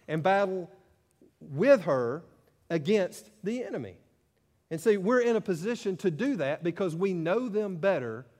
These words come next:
than anyone else. We know their vulnerabilities. We know their weaknesses. We know their strengths.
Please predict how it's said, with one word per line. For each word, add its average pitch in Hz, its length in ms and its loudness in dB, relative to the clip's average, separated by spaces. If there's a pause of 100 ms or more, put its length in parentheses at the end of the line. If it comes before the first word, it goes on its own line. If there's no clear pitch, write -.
(200)
than 117 120 -8
anyone 143 420 -2
else. - 520 -8 (880)
We 135 120 -6
know 160 220 2
their 156 140 0
vulnerabilities. 120 760 -6
We 127 140 -8
know 156 200 2
their 170 160 0
weaknesses. 123 560 -8
We 131 140 -10
know 170 220 -4
their 156 200 -8
strengths. 131 560 -10